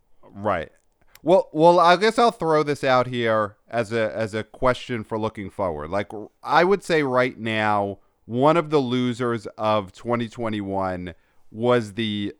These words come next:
the oldsters at the box office.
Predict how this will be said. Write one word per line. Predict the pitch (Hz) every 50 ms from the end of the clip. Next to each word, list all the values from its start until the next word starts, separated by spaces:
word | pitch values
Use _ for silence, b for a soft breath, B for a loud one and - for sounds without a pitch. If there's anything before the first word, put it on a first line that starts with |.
| _
the | - 110 135 139 143
oldsters | 98 131 139 143 143 135 135 - - - 139 127 120 117 -
at | 113 104
the | - 107
box | 92 101 95 90 85 - - -
office. | 71 60 - - - - - - - _